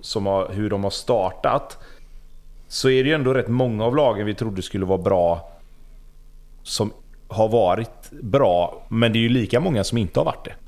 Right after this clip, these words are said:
Alltså Hammarby, Djurgården och A I K trodde jag skulle vara bra. Ingen av dem har ju varit bra.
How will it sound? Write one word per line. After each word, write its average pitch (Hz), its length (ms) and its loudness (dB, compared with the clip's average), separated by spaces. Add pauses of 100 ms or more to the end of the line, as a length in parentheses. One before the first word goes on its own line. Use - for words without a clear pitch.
(440)
Alltså 123 220 2
Hammarby, 117 420 2
Djurgården 120 380 2
och 92 80 4
A 90 60 2
I 87 40 -2
K 127 140 0
trodde 131 240 0
jag 107 180 2
skulle 180 180 -6
vara 175 100 -2
bra. 98 360 0
Ingen 107 320 -2
av 208 80 0
dem 117 140 4
har 107 80 4
ju 101 60 4
varit 95 180 2
bra. 76 180 -2